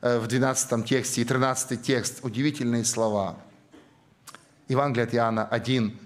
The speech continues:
двенадцать, тринадцать. "А тем, которые приняли Его, верующим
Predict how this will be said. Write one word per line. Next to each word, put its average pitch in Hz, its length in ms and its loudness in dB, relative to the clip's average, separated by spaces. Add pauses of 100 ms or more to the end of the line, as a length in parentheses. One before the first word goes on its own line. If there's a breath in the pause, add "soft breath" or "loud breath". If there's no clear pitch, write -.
(180)
двенадцать, 113 600 -2
тринадцать. 104 680 -4 (480 loud breath)
"А 135 120 2
тем, 170 460 2 (760 soft breath)
которые 156 680 2 (380)
приняли 175 480 4
Его, 120 520 2 (580 loud breath)
верующим 165 760 2